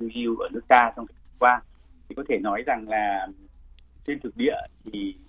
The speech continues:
cái hoạt động quản lý nghề cá và về cái chống khai thác I U U ở Việt Nam nó rất là rõ ràng,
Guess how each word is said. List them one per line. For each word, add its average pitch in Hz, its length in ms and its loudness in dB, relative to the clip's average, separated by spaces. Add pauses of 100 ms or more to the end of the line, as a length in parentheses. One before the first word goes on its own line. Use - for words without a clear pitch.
(320)
cái 117 200 -10 (100)
hoạt 120 180 2
động - 180 -4 (120)
quản 117 220 0
lý - 100 -10
nghề 123 120 -4 (100)
cá 107 380 -4 (300)
và 101 380 -4
về 104 280 -4
cái 120 220 -2 (280)
chống 190 200 2
khai 269 120 -6
thác 147 60 2 (140)
I 123 160 -8
U 120 60 -4
U 104 40 -4
ở 95 80 -10
Việt 98 140 -10
Nam 113 320 0 (140)
nó - 80 -6 (260)
rất 170 140 -2
là - 140 -8
rõ - 140 -4
ràng, - 240 2